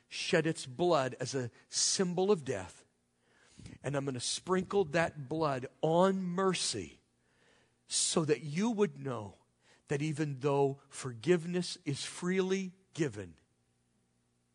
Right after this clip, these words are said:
it wasn't free. The sacrifice had to pay for it."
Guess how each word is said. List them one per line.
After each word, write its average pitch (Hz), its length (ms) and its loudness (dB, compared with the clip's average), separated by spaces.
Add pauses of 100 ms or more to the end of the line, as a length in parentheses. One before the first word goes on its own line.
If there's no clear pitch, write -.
(180)
it 117 160 -6
wasn't 117 400 -8
free. 90 480 -12 (2500)
The 151 80 -12
sacrifice - 720 -10
had - 160 -12
to - 80 -18
pay - 240 -12
for - 280 -18
it." - 20 -20